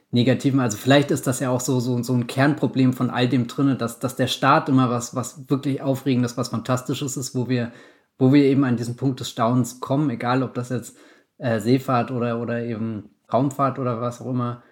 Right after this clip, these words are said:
ist oder dann hier eben die, die Flieger und die Maschinen, die gebaut werden, aber dass früher oder später,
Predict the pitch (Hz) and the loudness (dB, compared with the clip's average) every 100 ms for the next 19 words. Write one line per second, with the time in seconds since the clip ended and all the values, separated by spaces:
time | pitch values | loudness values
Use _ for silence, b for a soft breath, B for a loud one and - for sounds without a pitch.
0 | b - 120 165 120 113 113 101 131 123 | b -12 -10 -8 -6 -4 -4 -4 -2 -2
1 | 117 117 113 117 - 139 143 135 120 117 | -2 -2 -2 -4 -6 -4 -2 -2 -2 -4
2 | 113 - 139 139 127 127 113 113 135 - | -4 -2 0 0 0 -4 0 2 2 2
3 | 135 123 104 131 120 - - - 175 139 | 0 0 -2 -2 -2 -6 -6 4 6 6
4 | 120 - 135 135 139 127 | 2 2 2 2 0 -2